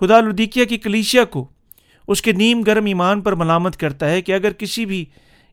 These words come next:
ایمان خداوند کے سامنے نیم گرم ہے، ایسا ایمان خداوند کے غضب کے لائق ہے۔ اس لیے پہلے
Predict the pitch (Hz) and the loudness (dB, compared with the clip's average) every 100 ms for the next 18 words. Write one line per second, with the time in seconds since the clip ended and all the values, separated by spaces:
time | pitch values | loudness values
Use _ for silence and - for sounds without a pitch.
0 | _ _ _ _ 185 170 165 175 147 143 | _ _ _ _ -4 0 2 2 0 -6
1 | _ _ - 185 190 220 214 180 190 185 | _ _ -2 2 2 2 -2 -2 0 0
2 | 185 165 165 208 180 160 139 147 147 _ | 0 -2 -2 -2 0 0 0 -2 -4 _
3 | _ _ _ _ - 180 175 185 175 156 | _ _ _ _ -2 -2 2 2 2 0
4 | 160 170 160 _ _ - 190 185 190 196 | 0 -2 -6 _ _ -6 0 2 2 -2
5 | 185 156 156 180 - 143 127 123 - 120 | -4 -2 -2 -4 -2 0 0 -4 -10 -18
6 | _ _ _ - _ _ _ - 147 165 | _ _ _ -20 _ _ _ -10 -8 -6
7 | 156 156 160 170 | -4 -2 0 -2